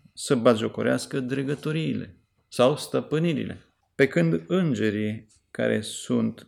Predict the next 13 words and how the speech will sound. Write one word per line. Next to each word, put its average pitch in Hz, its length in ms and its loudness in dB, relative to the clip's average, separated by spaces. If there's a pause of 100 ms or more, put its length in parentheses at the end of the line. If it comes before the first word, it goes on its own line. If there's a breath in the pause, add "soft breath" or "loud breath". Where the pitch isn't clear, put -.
mai 107 300 -2
mari 110 360 -2
în 165 100 0
tărie 151 320 0
și 147 160 -4
putere, 120 720 -4
nu 175 680 0
aduc 127 600 -2
înaintea 123 420 2
Domnului 135 600 0
nicio 143 480 0
judecată 123 580 0
batjocoritoare 117 1080 -2